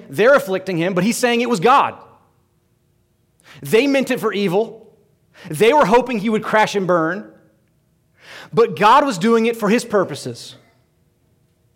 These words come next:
God was doing it, and he was faithful in his affliction. How do we make sense of this? Well, like with so many other things in the Christian life, we,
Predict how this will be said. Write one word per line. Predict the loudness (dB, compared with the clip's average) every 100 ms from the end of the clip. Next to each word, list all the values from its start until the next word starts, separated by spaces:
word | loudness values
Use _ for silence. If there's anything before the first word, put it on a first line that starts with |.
| _ _ _ _ _ -6
God | 2 6 6
was | 2 -2
doing | -2 -2 0
it, | -2
and | -2 0
he | 2
was | 0 -2
faithful | -14 -14 -2 0 0 -2 -4 -4 -6 -14 _ _ _ _ _ _ _ _ _ -6
in | -4
his | -4
affliction. | -6 -10 -10 -12 -18 _ _ _ _ _ _ _ _ _ _
How | -10
do | -8
we | -6
make | -6
sense | -8 -12
of | -12
this? | -14 -10
Well, | -10 -10 -16 _ _ -12
like | -10 -8
with | -6
so | -4
many | -2 -2
other | -2
things | -4 -4 -6
in | -6
the | -10
Christian | -10 -8
life, | -6 -8 -6
we, | -4 -4 -6